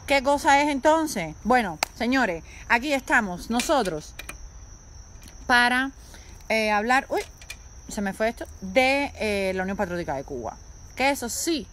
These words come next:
tienen timbales. <laughs> Junto con las damas de blanco, junto con los opositores en Cuba, eh, van a estar en las calles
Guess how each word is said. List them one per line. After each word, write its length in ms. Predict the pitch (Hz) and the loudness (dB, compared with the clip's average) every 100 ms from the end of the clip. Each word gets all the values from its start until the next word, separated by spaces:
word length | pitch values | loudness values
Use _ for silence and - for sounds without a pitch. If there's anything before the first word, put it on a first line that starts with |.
| - - - - - - - - | -18 -20 -20 -20 -18 -20 -18 -6
tienen 260 | 214 185 | -4 -4
timbales. 460 | 151 143 135 - - - - - - - - - | -6 -6 -8 -8 -12 -18 -20 -20 -20 -20 -20 -10
<laughs> 1400 | 214 190 151 - - - - - - 269 262 220 190 180 | -6 -6 -6 -14 -18 -18 -18 -18 -10 -6 -6 -6 -10 -4
Junto 340 | 311 320 285 240 | 0 2 2 2
con 100 | 226 | 2
las 120 | 208 | 0
damas 240 | 214 208 | 0 -2
de 80 | 214 | 0
blanco, 500 | 214 233 226 220 220 | 0 0 0 -2 -2
junto 440 | 226 294 277 247 202 | 0 -2 0 -2 -4
con 100 | 202 | -4
los 100 | 202 | -4
opositores 520 | 180 185 180 208 202 | -4 -6 -2 -2 -2
en 100 | 185 | -6
Cuba, 440 | 220 233 220 220 - - - - | -4 0 0 0 -6 -18 -18 -8
eh, 640 | - 208 196 190 185 180 175 - - - - | -4 -2 0 -2 -2 -6 -10 -16 -20 -20 -10
van 280 | 185 233 226 | -2 -2 -2
a 40 | |
estar 540 | 202 - 208 208 214 196 - - - - - - - - - - - - - - - - - - - 208 | -6 -2 0 0 -6 -10 -16 -20 -20 -20 -20 -18 -18 -18 -18 -18 -18 -18 -18 -18 -18 -18 -18 -20 -8 -4
en 100 | 190 | -4
las 140 | 170 | -4
calles 380 | - - - | -8 -10 -14